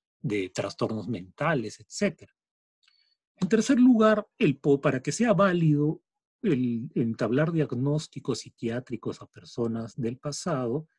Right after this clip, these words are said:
implicaría que tenemos fuentes históricas fidedignas que representan la verdad de los hechos. Y esto es un tanto difícil porque la historia, ya hemos visto,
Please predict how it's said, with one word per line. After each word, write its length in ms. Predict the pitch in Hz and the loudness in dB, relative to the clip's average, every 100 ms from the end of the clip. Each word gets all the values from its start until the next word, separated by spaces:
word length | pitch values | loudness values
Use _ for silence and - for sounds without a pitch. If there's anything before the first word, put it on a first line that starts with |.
| _ - | _ -4
implicaría 960 | 156 156 160 160 160 202 214 208 220 - | -4 2 0 2 0 2 2 2 -2 -6
que 140 | - 147 | -6 -2
tenemos 440 | 139 135 175 165 | 0 0 0 -4
fuentes 460 | - 180 165 170 - | -4 -2 0 -2 -4
históricas 680 | - - 143 151 165 156 - | -8 -2 -2 0 -4 -6 -8
fidedignas 1040 | - 139 113 113 117 214 233 214 254 269 | -6 -2 0 0 4 2 4 2 2 0
que 100 | - | -4
representan 600 | 139 110 110 - 127 131 | -4 -4 -6 -4 -2 -2
la 80 | 117 | -4
verdad 280 | 101 104 104 | -6 -8 -8
de 100 | 104 | -10
los 260 | 95 - - | -12 -14 -14
hechos. 360 | 82 - - _ _ _ - | -14 -18 -20 _ _ _ 0
Y 80 | |
esto 160 | 214 220 | 0 0
es 80 | - | 0
un 120 | 190 | 2
tanto 320 | 175 180 160 | 2 0 0
difícil 580 | 131 101 - 180 - 131 | 0 -2 -6 -4 -2 -4
porque 260 | 120 - 110 | -4 -6 -4
la 120 | 104 | -4
historia, 920 | 101 - _ 147 156 143 120 104 113 110 | -6 -10 _ 2 4 4 2 -2 -4 -4
ya 100 | 120 | -4
hemos 240 | 107 95 | -4 -8
visto, 520 | 104 98 - - - | -8 -8 -8 -6 -6